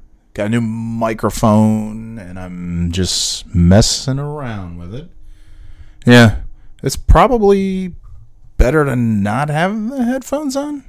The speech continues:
I don't know. Beats the shit out of me. Anyway.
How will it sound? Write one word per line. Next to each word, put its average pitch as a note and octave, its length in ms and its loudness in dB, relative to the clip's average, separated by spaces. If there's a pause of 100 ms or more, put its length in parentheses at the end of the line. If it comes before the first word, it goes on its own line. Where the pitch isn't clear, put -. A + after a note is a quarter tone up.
(260)
I - 140 -8
don't - 160 -8
know. - 240 -18 (640)
Beats - 180 -12
the C3 80 -12
shit - 240 -4
out F2 140 -4
of - 80 -14
me. A2 260 -8 (920)
Anyway. F2+ 380 -2